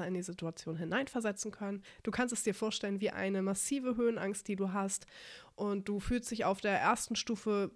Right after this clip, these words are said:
wirklich jetzt einigermaßen wohl und jetzt auf einmal katapultiert dich jemand aber zehn Stufen nach oben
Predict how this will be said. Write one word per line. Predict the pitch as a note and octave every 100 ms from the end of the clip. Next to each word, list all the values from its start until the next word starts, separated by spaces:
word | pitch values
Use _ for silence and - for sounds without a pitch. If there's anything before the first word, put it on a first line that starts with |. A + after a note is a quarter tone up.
| -
wirklich | B3 A#3+ A3+
jetzt | G#3+ G#3+
einigermaßen | F#3 A3+ G#3+ G3+ G3 G3 G3+
wohl | F#3+ F#3+ F#3
und | D3+ F#3
jetzt | - F#3 -
auf | -
einmal | C#3 F#3+ F#3 F3+ F#3 - - - _ -
katapultiert | - G#3 G3 G#3 G3+ A3+ G3+
dich | G3+
jemand | G3+ G3 F3+
aber | F3 E3
zehn | - G3+
Stufen | F#3+ G3 F#3+
nach | F3 E3
oben | A#2 F3 F3+